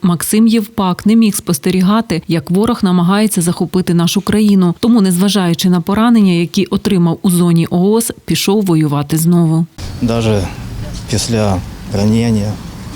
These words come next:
Speaker 2: він все одно вирішив піти захищати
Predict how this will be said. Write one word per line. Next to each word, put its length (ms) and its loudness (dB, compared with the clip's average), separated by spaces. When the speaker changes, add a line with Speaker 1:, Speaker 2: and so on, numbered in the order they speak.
Speaker 2:
він 80 -2
все 200 -2
одно 320 2
вирішив 540 -2
піти 460 -2
захищати 720 -4